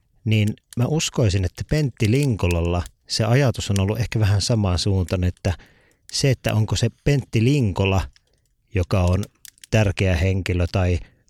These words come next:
tärkeä vaikuttaja, niin ei sillä ole ollut merkitystä, vaan Linkola itse on toivonut, että se ajatus siitä,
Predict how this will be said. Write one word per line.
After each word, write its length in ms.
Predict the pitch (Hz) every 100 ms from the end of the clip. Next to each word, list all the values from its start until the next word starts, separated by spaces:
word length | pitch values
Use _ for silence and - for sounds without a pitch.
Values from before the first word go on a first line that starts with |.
| -
tärkeä 460 | 117 107 98 92
vaikuttaja, 680 | 95 95 87 - - 90 90
niin 140 | 104
ei 100 | 117
sillä 400 | 113 147 139 101
ole 80 | 87
ollut 240 | 90 98 98
merkitystä, 580 | 104 95 90 90 -
vaan 180 | 90 95
Linkola 400 | 123 143 104 95 98
itse 280 | 123 -
on 180 | 85 95
toivonut, 520 | 117 117 95 87 85
että 260 | 107 - -
se 140 | - -
ajatus 560 | 135 147 107 101 - -
siitä, 400 | 107 90 -